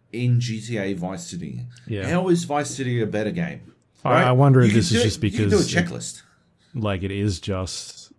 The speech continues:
Speaker 2: their first open world, first person sort of
Speaker 1: First
Speaker 2: G T A
Speaker 1: person, yeah.
Speaker 2: thing. Um,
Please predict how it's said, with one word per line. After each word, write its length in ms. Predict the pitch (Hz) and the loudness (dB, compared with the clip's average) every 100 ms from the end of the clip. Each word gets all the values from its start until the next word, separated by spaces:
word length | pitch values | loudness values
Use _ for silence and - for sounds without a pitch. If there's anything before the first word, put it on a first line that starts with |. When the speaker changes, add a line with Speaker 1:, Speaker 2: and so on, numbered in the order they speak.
| _ | _
Speaker 2:
their 220 | 101 101 | -6 -6
first 400 | 92 98 98 95 | -6 -8 -8 -8
open 340 | 101 95 95 90 | -10 -8 -8 -6
world, 400 | 87 87 87 - _ _ _ _ _ _ _ _ _ 143 | -8 -8 -12 -16 _ _ _ _ _ _ _ _ _ -20
first 320 | - 101 98 | -6 -6 -4
person 480 | 110 95 - 90 92 | -6 -8 -8 -8 -8
sort 240 | 95 101 87 | -8 -8 -8
of 140 | 87 - _ _ | -10 -14 _ _
Speaker 1:
First 140 | 117 104 | -4 -2
Speaker 2:
G 60 | 101 | -2
T 100 | 101 | -2
A 20 | |
Speaker 1:
person, 340 | 92 95 69 78 | -2 -4 -8 -6
yeah. 260 | 85 65 60 - _ - | -6 -6 -12 -18 _ -20
Speaker 2:
thing. 460 | 69 - 92 85 87 _ _ _ _ _ _ | -20 -12 -8 -8 -10 _ _ _ _ _ _
Um, 480 | - 92 87 87 90 | -10 -8 -8 -8 -10